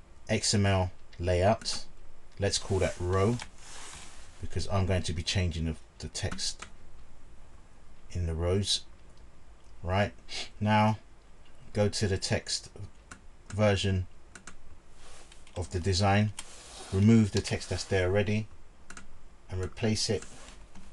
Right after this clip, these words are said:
with the code that I've already got. Now this, as you can see, Android text color property has been put there and changed to white. You can also center it, you can change the text size, you can do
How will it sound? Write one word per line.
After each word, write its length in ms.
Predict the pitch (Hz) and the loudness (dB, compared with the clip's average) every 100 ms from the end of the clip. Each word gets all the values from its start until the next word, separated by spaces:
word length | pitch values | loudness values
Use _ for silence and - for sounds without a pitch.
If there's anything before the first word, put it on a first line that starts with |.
| - - - - - - - - - - - - - | -10 -10 -8 -8 -8 -8 -10 -10 -10 -10 -12 -12 -10
with 300 | 82 78 - 80 - | -8 -8 -8 -10 -8
the 80 | - | -6
code 280 | - 95 87 | 0 0 2
that 140 | 85 | 0
I've 120 | 85 | 2
already 320 | 87 87 80 - | 0 0 -2 -2
got. 260 | - 101 - - - - - - - - | 4 4 4 -4 -14 -12 -12 -12 -12 -6
Now 240 | 85 87 82 | -2 -2 2
this, 300 | 113 - - - - - | 4 4 0 -6 -8 2
as 160 | 101 | 2
you 60 | 98 | 2
can 140 | - | 0
see, 320 | 110 - 104 - | 2 2 2 2
Android 480 | 110 110 107 101 - | 4 6 6 4 4
text 320 | - - - | 0 -2 -4
color 400 | - 98 92 92 - - - - - - | -2 2 2 0 -4 -10 -12 -14 -16 -2
property 400 | 101 - - 98 | 0 0 2 2
has 140 | 85 | 2
been 320 | - 90 82 - - - | 2 2 2 -4 -12 -10
put 280 | - 117 - | -4 -4 0
there 280 | 90 92 104 - - | 2 2 0 -6 -2
and 180 | 87 | -2
changed 340 | - 98 90 - | 2 2 2 0
to 80 | 92 | 0
white. 520 | 85 90 - - - - - - - - | 4 4 2 -4 -8 -10 -14 -12 -12 -8
You 80 | 90 | -8
can 180 | - 95 | 0 2
also 300 | 101 - 98 | 2 4 2
center 520 | 87 107 101 - 98 | 4 6 4 4 4
it, 300 | 98 - - | 4 2 -6
you 60 | 85 | -6
can 140 | 78 | -4
change 280 | - 92 85 | 0 2 2
the 60 | 76 | -2
text 340 | - 104 - | -2 -2 2
size, 360 | 104 95 92 87 | 6 6 6 2
you 60 | |
can 160 | - 87 | -2 0
do 260 | 95 92 | 0 0